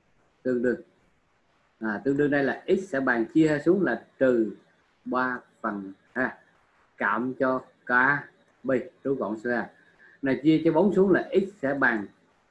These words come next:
pi trên bốn cộng một phần tư, cộng k hai pi chia bốn thì rút gọn mất cho hai đi, còn k pi trên hai, k thuộc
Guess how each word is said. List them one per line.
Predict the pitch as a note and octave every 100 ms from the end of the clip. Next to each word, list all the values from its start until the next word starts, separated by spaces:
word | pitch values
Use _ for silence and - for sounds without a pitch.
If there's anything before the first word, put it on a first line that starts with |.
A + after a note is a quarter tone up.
| _ _ _ _ _ C#3+ D3+
pi | D#3+ D3+ C#3 - _ _
trên | D3 C#3 C#3 C3 C3 C#3+
bốn | E3 G#3+ - _ _ _ _ -
cộng | G2+ A2 A#2 A2+
một | A2 -
phần | - - A2 G#2+ - -
tư, | D3+ C3+ - - _ _ _
cộng | A#2+ B2 C3 -
k |
hai | D#3+ D3+ D#3 D#3+
pi | D#3+
chia | D#3 D#3
bốn | D3 G#3 E3+
thì | B2+
rút | F3+
gọn | D3 A#2+
mất | F3+ F#3
cho | D3
hai | C#3+
đi, | D3 C#3 - - _ _
còn | - A2 -
k | C3 B2+ B2
pi | C3 B2+ - _ _ _ _
trên | A#2 A2+ A2
hai, | A#2 - _ _ _ _ _ _ -
k | A#2 A2+ G#2+ _ _
thuộc | G2 G2+